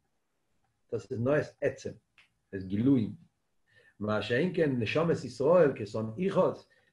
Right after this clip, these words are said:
ahí es donde está Machshove, pero Machshove Atzmis.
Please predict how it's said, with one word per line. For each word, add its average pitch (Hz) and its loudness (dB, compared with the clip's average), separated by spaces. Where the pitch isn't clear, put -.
ahí 139 2
es 147 6
donde 139 4
está 143 -2
Machshove, 151 2
pero 131 0
Machshove 110 -2
Atzmis. - -14